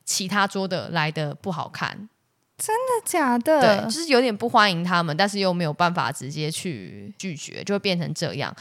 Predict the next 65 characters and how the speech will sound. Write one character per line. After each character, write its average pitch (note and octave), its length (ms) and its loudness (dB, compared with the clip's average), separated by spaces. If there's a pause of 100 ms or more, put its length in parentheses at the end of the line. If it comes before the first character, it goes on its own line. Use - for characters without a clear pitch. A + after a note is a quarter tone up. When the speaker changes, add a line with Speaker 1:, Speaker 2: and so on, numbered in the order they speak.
(140)
Speaker 1:
所 - 140 6
以 - 20 12
他 D4 60 10
们 C4+ 80 2
有 G3 80 4
时 G3 80 0
候 A3+ 60 2
也 F#3+ 100 4
只 F3 140 -8
能 D#3 180 0
自 G3 160 -2
摸 G3 160 0
摸 F#3+ 160 2
鼻 D#3+ 240 -8
子， - 380 -14
因 D4+ 100 0
为 G4 60 4
他 G4+ 40 4
们 C#4 140 0
就 C#4 100 4
是， C4 400 -2 (340)
反 G3+ 180 4
正 C#4 160 2
就 D#4 100 0
是 D#4 140 0
店 C4+ 200 2
家 A#3+ 140 6
就 A3+ 100 4
是 A#3 120 0
不 A3+ 120 -4
太 A3 200 4
想 D#3+ 160 0
做 E3+ 120 0
他 E3+ 140 4
们 D3 100 -2
生 C#3 300 -6
意 D3 160 -8
这 - 80 0
样 A#3 80 2
子。 A#3 60 2
Speaker 2:
嗯。 A#3+ 800 0 (500)
Speaker 1:
他 C4+ 100 4
们 B3+ 80 6
就 B3+ 140 8
很 A3+ 160 4
喜 G#3 80 0
欢 D#3+ 140 2
去 G3 200 0
日 G3+ 120 2
本 C3 180 0
玩 G2+ 160 -2
嘛， G#2+ 180 -2
但 B3+ 120 8
因 C4+ 60 4
为 C4 100 6
日 C4+ 120 4
本 E3+ 160 2
都 F#3 80 4
有 E3+ 120 4
那 F3+ 80 0
个 D#3+ 100 0
烧 F3 220 2
肉 E3+ 100 2
放 E3+ 280 -2
题， - 220 -16